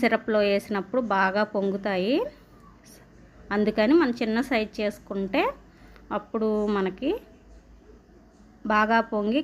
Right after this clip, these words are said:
కరెక్ట్గా మనకి వే-, సైజు సరిపోతాయి. ఇవన్నీ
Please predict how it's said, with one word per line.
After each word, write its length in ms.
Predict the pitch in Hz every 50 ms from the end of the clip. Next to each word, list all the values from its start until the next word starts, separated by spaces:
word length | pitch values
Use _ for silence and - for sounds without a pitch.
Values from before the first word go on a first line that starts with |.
| - -
కరెక్ట్గా 440 | 208 208 - - - 220 220 247 254 240
మనకి 200 | 214 196 175 226 208
వే-, 160 | 208 202 196 202 214
సైజు 180 | 196 190 190 196 208
సరిపోతాయి. 720 | 202 196 - - 196 196 190 - 185 175 180 214 277 381 523 554 - - - - - - _ _ _ _ _ _ _ _ _ _ - - - - - - - - - - - - -
ఇవన్నీ 320 | - 190 196 208 220 254